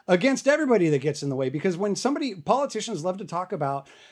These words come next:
fighting for their constituents, and that's when they're campaigning, they're always like, "I'm gonna fight for you. I'm gonna go to D C and I'm gonna fight for you." That's the language they use. And then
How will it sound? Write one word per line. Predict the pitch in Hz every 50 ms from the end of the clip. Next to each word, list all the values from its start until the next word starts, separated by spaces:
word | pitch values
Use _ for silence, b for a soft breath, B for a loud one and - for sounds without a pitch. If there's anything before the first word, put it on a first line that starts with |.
| B B
fighting | B - - - 196 202 208 202 190 175 165
for | 139 - 165 151 139 131 123 120 117 120
their | 127 135 131 127
constituents, | 120 - 151 135 - - 160 151 - 131 117 110 - -
and | 135 123 127
that's | 143 147 143 -
when | 165 156 147
they're | 147 131
campaigning, | 120 - - 151 139 143 156 160 156 147 131
they're | 127 127
always | 127 131 123 117
like, | 123 120 117 B B B B B B -
"I'm | 208 247 247
gonna | 220 202 175 151
fight | - - 208 220 226 226
for | - 190 175
you. | 170 151 143
I'm | 147 196 220 226
gonna | 220 190
go | 160 190 185 180
to | 156 139
D | 139 202 226 214
C | - - 208 202 190
and | 160 175
I'm | 214 220 190
gonna | 175 147 131
fight | - - 190 214 220 -
for | - 147
you." | 131
That's | 139 196 220 214
the | - 208
language | 170 175 208 226 190 170 127 117 131
they | 131
use. | 131 131 151 196 220 170 127 110 113 - - b b b b b b b b -
And | 175 160 175
then | 180 175 175 175 175 147